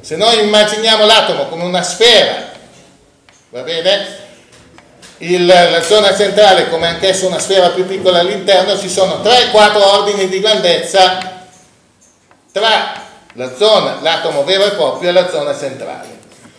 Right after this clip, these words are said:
Tra la zona centrale e tutto il resto dell'atomo voi che cosa avete?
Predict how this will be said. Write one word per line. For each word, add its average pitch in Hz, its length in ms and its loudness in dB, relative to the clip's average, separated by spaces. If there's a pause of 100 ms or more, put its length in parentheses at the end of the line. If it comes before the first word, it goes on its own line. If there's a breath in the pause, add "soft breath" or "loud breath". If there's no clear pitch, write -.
(140)
Tra 262 200 2
la 240 180 4
zona 233 280 0
centrale 208 500 2
e - 20 -8
tutto 220 260 -4
il 185 80 6
resto 196 280 0
dell'atomo 202 600 2
voi 202 240 4
che 185 160 -4
cosa 170 200 -2
avete? 214 720 0